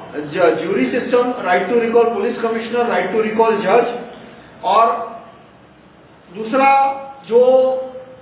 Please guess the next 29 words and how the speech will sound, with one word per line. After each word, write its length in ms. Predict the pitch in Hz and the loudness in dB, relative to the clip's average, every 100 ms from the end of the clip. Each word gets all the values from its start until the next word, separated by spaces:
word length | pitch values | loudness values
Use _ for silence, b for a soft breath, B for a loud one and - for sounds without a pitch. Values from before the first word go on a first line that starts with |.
| - | -8
तहसीलदार 520 | 202 202 277 269 269 | -4 -2 -2 2 4
होता 320 | 247 226 226 202 | 6 4 0 -2
है, 300 | 208 - 190 | -2 -2 -4
नापतोल 460 | 202 202 233 233 | -6 0 2 2
का 60 | 247 | 0
तहसीलदार 560 | 220 202 233 226 214 | -2 -6 -6 -2 -2
बोलता 240 | 202 196 240 | 0 0 0
है, 60 | |
उसका 200 | 220 233 | 0 0
जो 360 | 190 202 190 185 | 0 -2 -4 -4
हेल्थ 180 | 180 214 | -2 2
ऑफिसर 360 | 233 233 240 233 | 2 0 0 0
भी 140 | 240 | 0
बोल 220 | 202 196 | -2 -4
सकते 240 | 175 180 208 | -6 -8 -8
हैं, 380 | 302 - - | -8 -10 -14
उसका 300 | 175 - 240 | -16 -4 0
काम 180 | 226 233 | 2 2
होता 260 | 226 220 233 | 0 -2 -2
है 180 | 233 233 | 0 0
ये 60 | |
देखना 320 | 220 214 226 | -2 -4 -6
कि 120 | 233 240 | -6 0
भाई 160 | 233 | 0
कहीं 220 | 240 233 | 2 -2
मिलावट 400 | 220 220 220 214 | 0 2 2 0
नहीं 180 | - - | -4 -8
हो 100 | - | -8
रही। 100 | - | -12